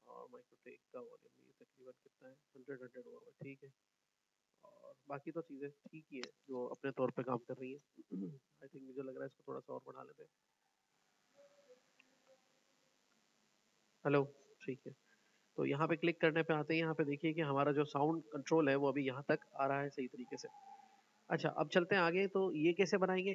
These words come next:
इसको करने का तरीका ये हो सकता है कि आप एक sheet लेंगे और उस पे पहले सारा data बना लेंगे।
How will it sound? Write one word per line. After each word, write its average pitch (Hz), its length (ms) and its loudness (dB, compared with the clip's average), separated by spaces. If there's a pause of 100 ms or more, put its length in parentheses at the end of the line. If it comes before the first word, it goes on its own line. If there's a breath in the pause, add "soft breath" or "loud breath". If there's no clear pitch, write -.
इसको 165 220 0
करने 170 260 0
का 185 100 2
तरीका 165 280 4
ये 147 120 2
हो 156 120 6
सकता 143 280 -2
है 156 100 4
कि 165 100 2
आप 160 160 6
एक 160 140 0
sheet 175 280 -2
लेंगे 139 240 2
और 156 200 0
उस 143 100 -8
पे 170 60 2
पहले 156 200 4
सारा 147 240 2
data 131 240 0
बना 113 200 -2
लेंगे। 113 220 -20